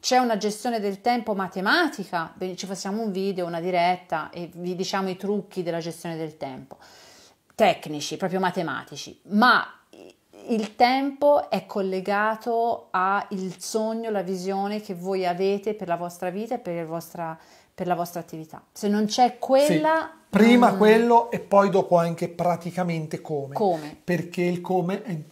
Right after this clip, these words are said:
Speaker 2: è altrettanto importante. Io ad esempio sono uno di quelli che a volte ci cado ancora, che ho... che qui si potrebbe fare anche un indovinello. Se ho l'agenda vuota,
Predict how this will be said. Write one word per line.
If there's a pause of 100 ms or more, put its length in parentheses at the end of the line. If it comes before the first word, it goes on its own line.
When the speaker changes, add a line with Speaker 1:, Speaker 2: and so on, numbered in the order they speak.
Speaker 2:
è
altrettanto
importante.
Io
ad
esempio
sono
uno
di
quelli
che (920)
a
volte
ci
cado
ancora, (180)
che
ho... (960)
che
qui
si
potrebbe
fare
anche
un
indovinello.
Se
ho
l'agenda
vuota,